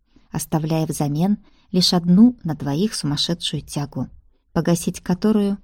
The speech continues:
ничто не в состоянии. Лишь ослабить, да и то на время. «Может, и девочка,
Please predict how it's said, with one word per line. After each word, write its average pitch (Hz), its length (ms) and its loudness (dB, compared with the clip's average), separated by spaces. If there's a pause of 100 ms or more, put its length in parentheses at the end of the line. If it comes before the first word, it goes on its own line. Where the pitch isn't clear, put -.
(340)
ничто 226 480 6
не 175 120 2
в - 40 -8
состоянии. 143 800 -4 (580)
Лишь 233 220 4
ослабить, 240 640 -2 (160)
да - 100 -4
и 143 120 -2
то 143 160 -2
на 143 120 0
время. 160 480 0 (1000)
«Может, 139 500 -2
и 226 60 8
девочка, 190 640 2